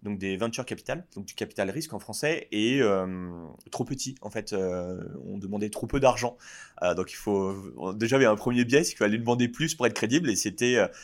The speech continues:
demander plus, donc plus de dilution, on vend du capital, hein, quand on lève, hein. C'est vraiment, on est V R P de son capital, ni plus ni moins.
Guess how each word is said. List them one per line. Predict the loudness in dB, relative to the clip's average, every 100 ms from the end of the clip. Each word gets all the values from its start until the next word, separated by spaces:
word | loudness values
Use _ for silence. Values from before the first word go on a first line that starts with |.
| -14 -4
demander | 0 4 2
plus, | 2 -2
donc | 0 -4
plus | -4 0
de | 0
dilution, | 0 -4 -4 -2 -2 -4
on | 0
vend | 4 4
du | 4
capital, | -2 0 2 2
hein, | 2
quand | -2 -2
on |
lève, | -2 -4
hein. | -6
C'est | -4 -2
vraiment, | -2 0 0
on | -2 -4 -6 -4
est | -4
V | -6 -4 -2
R | -2 -2
P | -4 -4 _ _ _
de | -8 -6
son | -4
capital, | -6 -2 2 2 0
ni | -8
plus | -6 -6 -4
ni |
moins. | -2 -4